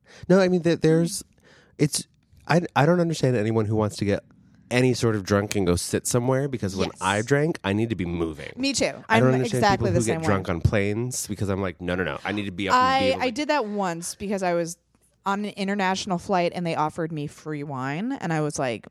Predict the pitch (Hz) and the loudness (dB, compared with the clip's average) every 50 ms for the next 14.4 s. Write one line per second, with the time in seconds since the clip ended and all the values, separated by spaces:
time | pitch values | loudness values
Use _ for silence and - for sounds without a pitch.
0 | - - - 143 185 208 147 135 139 143 127 - - 247 - - 123 151 151 - | -18 -14 -10 -8 -6 -6 -6 -8 -8 -10 -10 -10 -12 -10 -6 0 0 0 0 -2
1 | - 104 98 92 95 76 80 71 - 76 - - 98 196 175 156 123 98 - 208 | -6 -6 -4 -4 -4 -6 -6 -8 -8 -12 -10 -8 -4 -2 0 0 0 -2 -6 -8
2 | 233 - _ - - - - 127 107 110 113 113 104 110 101 101 98 92 - - | -8 -12 _ -18 -6 -2 -2 -2 0 -2 -4 -6 -6 -8 -8 -8 -8 -10 -14 -18
3 | _ _ _ _ _ _ _ _ - _ _ _ - - - 98 90 98 92 85 | _ _ _ _ _ _ _ _ -20 _ _ _ -20 -18 -16 -2 0 0 0 0
4 | 82 _ 98 98 92 90 87 - 87 82 78 - 92 90 - - 92 92 92 95 | 0 _ 2 2 2 0 -2 -2 -4 -4 -2 -4 -6 -4 -2 -2 -2 0 0 -2
5 | 95 90 90 90 90 - - - 98 90 92 101 113 - 98 101 101 95 95 95 | -2 -2 -2 -4 -4 -4 -2 -2 -2 -2 -2 -4 -4 -4 -4 0 0 2 2 2
6 | 92 90 85 107 95 90 92 95 101 90 90 82 - _ - 87 85 - - 104 | 0 -2 -2 -4 -4 -2 -2 -2 -2 -4 -6 -6 -8 _ -2 -2 -2 -2 -8 -12
7 | 85 92 98 98 90 95 95 90 - 113 127 135 - - 107 107 87 - _ 156 | -8 -6 -6 -6 -2 -4 -4 -2 -2 -4 -4 -6 -10 -10 -10 -10 -10 -10 _ -14
8 | - - - 214 226 247 262 294 339 339 302 269 233 214 196 190 202 202 208 202 | -10 -6 -4 0 2 4 6 6 6 6 6 4 2 2 2 0 0 0 0 0
9 | 202 196 185 180 175 165 185 98 101 92 175 170 156 151 160 180 208 202 - - | 0 2 0 0 0 0 0 -2 -2 -2 -2 -2 -2 -4 -4 -6 -6 -8 -2 0
10 | 147 151 151 139 113 98 98 107 104 - - 101 101 - - 85 87 92 95 - | 2 2 2 2 2 2 2 0 0 2 0 0 0 0 0 -2 0 -2 -4 -6
11 | _ _ 90 92 92 90 87 87 85 80 80 85 85 87 - 85 78 80 98 92 | _ _ 0 0 2 2 0 0 -2 -2 -4 -2 -2 -2 -2 -2 -2 0 -2 -2
12 | 85 85 80 73 - - - - 185 175 196 - - - 233 214 175 - 170 160 | -2 -2 -4 -4 -4 -6 -8 -8 -4 -4 -4 -2 -2 -2 -2 -2 -4 -6 -4 -2
13 | 160 147 139 - - - - 185 233 311 359 277 165 - 117 - - - 73 65 | -2 -2 -2 -4 -8 -10 -6 -4 -2 -2 -2 -2 -4 -6 -8 -10 -10 -10 -10 -12
14 | - - _ - - - - - | -12 -14 _ -14 -14 -12 -12 -14